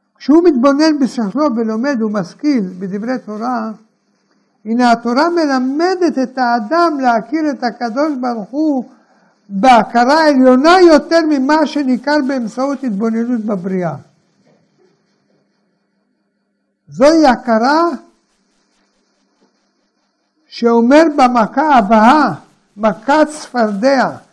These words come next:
"למען תדע כי אין כאדוני אלוהינו". כאן זוהי לא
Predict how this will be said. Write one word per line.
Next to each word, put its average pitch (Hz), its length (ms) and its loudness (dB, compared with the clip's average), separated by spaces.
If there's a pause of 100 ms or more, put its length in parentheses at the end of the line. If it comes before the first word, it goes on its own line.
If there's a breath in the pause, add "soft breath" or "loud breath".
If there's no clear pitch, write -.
(160)
"למען 240 720 2 (180)
תדע 262 480 2 (160)
כי 226 200 -4
אין 294 540 -4
כאדוני 226 800 -4 (600)
אלוהינו". 160 720 -10 (1400)
כאן 233 460 0 (460)
זוהי 208 300 -2
לא 220 180 0